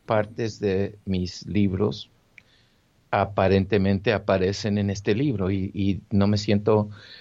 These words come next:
ah, en una posición sin chillar como bebé, que creo que, you know, they went shopping for some stuff f-, out of some other people's books. Y no me gustó. And you know that they're here in town right now, right?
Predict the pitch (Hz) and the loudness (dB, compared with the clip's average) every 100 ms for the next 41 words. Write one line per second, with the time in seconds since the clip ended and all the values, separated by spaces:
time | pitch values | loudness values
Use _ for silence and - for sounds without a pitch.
0 | - 104 98 98 101 107 107 107 98 101 | -4 2 4 6 4 4 2 -2 -2 -4
1 | - 98 101 127 - - - - 127 110 | -2 0 0 -2 -8 -12 -10 -2 2 6
2 | 104 104 101 - - - - 101 95 98 | 6 6 4 -4 -8 -2 2 4 6 4
3 | 117 104 107 98 92 92 101 113 104 101 | 0 2 4 4 4 4 4 6 4 0
4 | - - _ _ _ _ - - - 104 | -6 -20 _ _ _ _ -20 -10 0 2
5 | 98 107 98 98 98 101 95 98 95 131 | 2 2 4 2 0 0 2 2 0 -4
6 | - _ _ _ - 131 123 101 120 113 | -16 _ _ _ -6 0 4 4 4 4
7 | 117 - 113 117 - 127 - - 107 - | 2 0 -2 -4 -6 -4 -6 -4 -6 -4
8 | - - - - - - - - - - | -4 -6 -12 -20 -20 -20 -18 -16 -10 -2
9 | 110 110 107 - 113 107 110 107 104 107 | 0 0 -4 -4 -4 -2 -2 -4 -6 -10
10 | 107 107 107 107 - - - 107 110 113 | -12 -10 -10 -10 -12 -18 -6 -2 0 0
11 | 98 - 98 - _ _ - - - _ | -2 -4 -8 -10 _ _ -20 -20 -20 _
12 | 123 117 131 131 151 113 107 113 107 98 | 2 4 6 6 4 2 2 2 2 2
13 | 107 104 104 107 104 98 104 117 - 87 | 0 0 0 0 0 -2 -6 -8 -10 -12
14 | - | -12